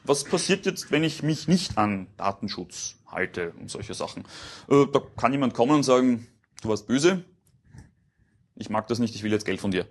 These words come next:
Schön. Schadenersatz gibt's, ähm, Zivilrechtsweg, Einklagen. Viel Spaß, die Anwaltsbranche freut sich darüber. Strafrechtlich gibt's auch was. Ähm, bei Gewinn- und Schädigungsabsicht ein bis zwei Jahre Freiheitsstrafe.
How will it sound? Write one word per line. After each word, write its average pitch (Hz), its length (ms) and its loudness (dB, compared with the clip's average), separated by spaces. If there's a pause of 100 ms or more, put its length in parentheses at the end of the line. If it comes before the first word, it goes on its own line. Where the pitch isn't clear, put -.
(260)
Schön. 92 340 -2 (120)
Schadenersatz 123 600 2
gibt's, - 460 0
ähm, 127 440 0 (320)
Zivilrechtsweg, 120 760 0
Einklagen. 98 580 2 (540)
Viel 110 160 -4
Spaß, - 640 2 (160)
die - 60 -12
Anwaltsbranche 98 580 -6
freut - 220 -8
sich - 120 -10
darüber. - 360 -14 (1700)
Strafrechtlich 117 540 0
gibt's 110 160 -6
auch 104 220 0
was. 233 400 2
Ähm, 131 520 4 (800)
bei 123 280 4 (320)
Gewinn- 156 200 0
und 147 120 2
Schädigungsabsicht 170 760 0
ein 123 120 0
bis 135 100 -4
zwei 113 140 4
Jahre 107 120 2
Freiheitsstrafe. 98 640 0